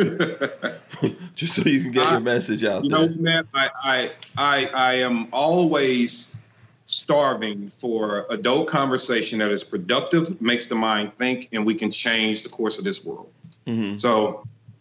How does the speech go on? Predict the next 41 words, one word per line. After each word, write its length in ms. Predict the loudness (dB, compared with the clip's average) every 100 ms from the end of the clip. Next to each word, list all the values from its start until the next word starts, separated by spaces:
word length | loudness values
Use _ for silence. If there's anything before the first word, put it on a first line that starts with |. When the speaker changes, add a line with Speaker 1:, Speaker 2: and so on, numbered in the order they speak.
| -6
Speaker 2:
you 100 | -4
could, 240 | 2 2 4
uh, 120 | 0
to 140 | 0 2
my, 220 | 2 2
my 160 | 2 2
thing 240 | 0 0
is, 220 | 0 0
and 80 | 2
I, 220 | 2 2
I 60 | 2
know, 160 | 0 -2
look, 180 | -2 0
I 80 | 0
know 140 | 0
I'm 160 | 0 -2
an 60 |
acquired 420 | -4 -2 0 -2 -6
taste. 260 | -8 -4
I 80 | -4
get 180 | 0 -2
it, 160 | -2 -12 _ _ -2
right? 260 | 0 0 -6 -12 0
But 280 | 2 2 2
the, 460 | 2 2 0 -6 -16 -18 -20 -20 _ _ _ -20 -20 _ -4
anyone, 580 | 0 2 4 4 4 0
and 180 | 0 2
it 60 |
doesn't 260 | 4 4 2
make 180 | 0 -2
me 100 | -2
special. 500 | -2 -4 -4 -4 -2
It 40 |
doesn't 220 | 0 2 2
make 200 | 0 0
you 120 | -2
special 440 | 0 0 0 0
or 40 | 0
anybody 320 | 2 2 2
listening 320 | 2 0 -2
special. 400 | -2 -2 -2